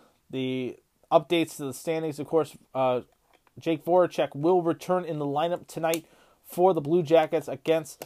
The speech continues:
his former team, the F-, Philadelphia Flyers. Uh, I, it looks like Jack Eichel is,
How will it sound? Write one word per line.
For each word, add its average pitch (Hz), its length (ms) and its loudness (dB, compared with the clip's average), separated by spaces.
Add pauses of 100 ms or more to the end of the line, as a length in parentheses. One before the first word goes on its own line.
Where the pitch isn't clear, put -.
(160)
his 165 160 0
former 165 360 -2
team, 170 460 -6
the 139 180 -2
F-, - 220 -16 (580)
Philadelphia 156 500 4
Flyers. 170 640 4 (500)
Uh, 127 460 4 (340)
I, 156 200 -2
it - 40 -6 (300)
looks 147 280 -2
like 139 320 -4
Jack 170 280 0
Eichel 156 480 0
is, - 420 -8